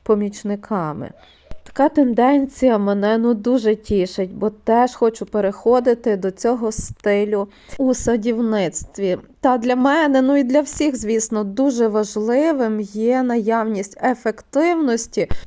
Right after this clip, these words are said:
цих методів. Розповім, що я нарила в даному напрямку, і ще поділюся своїм одним таким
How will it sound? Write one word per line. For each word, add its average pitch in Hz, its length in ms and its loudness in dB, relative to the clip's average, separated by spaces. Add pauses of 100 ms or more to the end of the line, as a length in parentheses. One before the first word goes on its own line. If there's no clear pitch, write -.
(140)
цих 214 380 -2
методів. 196 840 0 (460)
Розповім, 262 1000 0
що 285 320 0
я 254 180 4
нарила 233 560 2
в 202 80 -4
даному 196 460 -2
напрямку, 214 1040 -2 (460)
і 220 80 -6
ще 247 400 -2
поділюся 247 800 -2
своїм 226 800 -2 (360)
одним 220 920 0 (180)
таким 240 560 -2